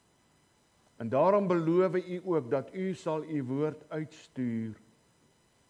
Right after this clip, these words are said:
En u woord sal nie ledig na u toe terugkeer nie.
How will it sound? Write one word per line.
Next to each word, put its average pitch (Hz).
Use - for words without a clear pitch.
En 131
u 190
woord 165
sal 156
nie 165
ledig 135
na 123
u 127
toe 127
terugkeer 113
nie. 101